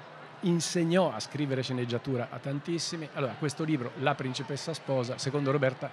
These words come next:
meritava da tempo una, la giusta maglietta. Avevamo fatto le carte da gioco, avevamo fatto una serie di altre, eh, diavolerie, ma ancora non c'era. Quindi l'origine di questa maglietta, che è una maglietta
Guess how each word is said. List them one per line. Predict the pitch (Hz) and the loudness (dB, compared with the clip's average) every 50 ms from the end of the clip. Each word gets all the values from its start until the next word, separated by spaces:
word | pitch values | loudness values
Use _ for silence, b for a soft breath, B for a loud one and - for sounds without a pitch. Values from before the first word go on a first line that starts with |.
| - - | -8 -6
meritava | 131 139 156 156 156 156 156 165 151 - 175 175 156 143 143 131 127 127 117 - - - - - | -4 -2 0 2 4 4 4 4 4 4 6 6 8 8 6 4 2 0 -2 -6 -16 -18 -12 -6
da | 139 135 139 | -2 -2 0
tempo | - 143 131 131 127 - 135 127 - | 2 2 0 2 0 0 -2 -4 0
una, | - 147 143 135 143 143 - | 0 2 2 2 2 0 2
la | 160 147 156 | 2 4 4
giusta | 143 160 185 156 - - 165 151 | 4 2 2 0 0 2 2 2
maglietta. | 147 139 135 135 127 123 127 117 113 - - - 123 - B B B B B | 4 2 2 2 2 2 2 2 0 -4 -8 -10 -12 -10 B B B B B
Avevamo | 117 117 127 135 139 | -4 0 2 2 2
fatto | - 139 123 - 135 | 4 2 0 2 2
le | 131 127 | 0 2
carte | - 127 120 - - | 2 2 0 2 0
da | 120 123 123 | 0 0 2
gioco, | 117 127 135 135 127 127 | 4 4 4 4 4 2
avevamo | 123 120 120 | 0 -2 -2
fatto | 117 - 127 - - 127 | 0 0 -2 -2 -2 -2
una | 120 123 | -2 -2
serie | - - 151 151 143 139 | -2 0 0 2 2 2
di | 127 127 131 | 2 4 4
altre, | 135 139 143 139 - 139 127 120 113 B B B B B B | 6 6 4 4 2 0 -2 -2 -2 B B B B B B
eh, | - 127 127 127 127 123 | -4 -4 -4 -2 -4 -2
diavolerie, | 123 135 151 151 151 156 160 170 165 147 139 139 135 135 | 2 6 6 6 6 6 4 4 2 2 2 2 2 0
ma | 139 143 139 | 2 2 2
ancora | 139 127 - 143 131 131 | 2 2 0 0 0 0
non | 127 123 123 | 0 -2 -2
c'era. | - - 127 113 113 | -4 -4 -4 -4 -4
Quindi | - 147 131 120 117 - B B B B - | -2 -2 -2 -2 -2 -6 B B B B 0
l'origine | 131 143 165 170 160 165 | 2 2 4 4 4 4
di | 156 143 | 4 4
questa | 151 160 143 - 151 | 4 2 4 2 2
maglietta, | 147 151 156 160 170 175 170 175 | 2 4 4 4 2 2 2 0
che | 139 | 0
è | 143 | 0
una | 135 131 | 0 0
maglietta | 131 131 135 135 143 135 - - 139 | 0 0 2 2 0 0 0 -2 -4